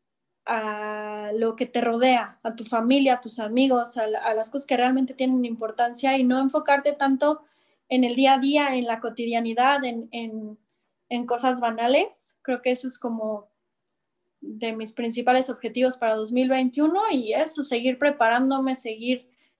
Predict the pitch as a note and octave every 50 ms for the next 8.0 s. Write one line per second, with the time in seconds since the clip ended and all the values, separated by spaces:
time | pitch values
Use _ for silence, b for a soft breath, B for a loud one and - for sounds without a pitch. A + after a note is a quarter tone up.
0 | _ - A#3 A3+ A3 G#3+ G#3+ G#3+ A3 A#3+ A3 - - _ _ _ _ _ _ _
1 | - - - C4 B3+ B3+ C4 C4 C4+ C4+ C4+ C4 C4 B3 A#3 G#3+ G#3+ _ _ _
2 | _ _ _ _ - B3 A#3 A#3 - C4 B3 A#3+ B3 B3+ B3+ B3+ - B3+ B3 B3
3 | B3 B3 - B3 A#3+ A#3+ A#3+ A#3 A#3+ B3 B3+ C4 C4 C4 A#3+ A3+ A3 G#3+ G#3+ G#3
4 | _ - A#3 A3+ A3+ A3+ A3 G#3+ G#3+ - A#3 A#3+ A#3+ A#3+ B3+ B3 A#3+ A3+ G3+ -
5 | - _ _ _ _ _ _ _ _ _ _ _ _ _ _ _ _ _ _ _
6 | _ _ _ _ _ _ - - - - A#3+ A3+ B3+ B3+ C4+ C4 C#4 C#4 C#4+ D4+
7 | D4 D4+ E4+ D4+ - A#3 A3 - - B3 B3 B3 B3+ B3+ B3 A#3+ A#3 G#3+ - -